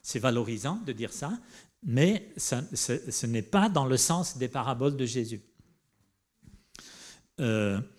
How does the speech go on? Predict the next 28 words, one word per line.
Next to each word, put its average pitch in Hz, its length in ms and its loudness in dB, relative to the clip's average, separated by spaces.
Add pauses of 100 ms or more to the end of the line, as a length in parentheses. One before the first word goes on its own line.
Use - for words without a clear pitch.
(320)
encore 151 360 6
un 127 100 6
mot, 170 180 8
les 196 140 8
paraboles 143 440 4
ne 151 100 2
sont 151 200 -2
pas 185 160 0
des 151 240 2
allégories. 143 840 4
Alors, 107 160 -12
qu'est-ce 151 200 -8
que 156 40 -6
c'est 147 180 -6
une 131 140 -4
allégorie ? 123 840 0 (640)
Euh, 107 360 -4 (240)
il 123 60 -6
y - 20 -4
a 107 60 -4
deux 117 280 -2
L, 113 180 0
hein, 139 160 -8
vous 107 120 -8
avez 104 120 -6
entendu. 110 540 -2
<laughs> - 40 2 (2250)
Euh, 117 240 2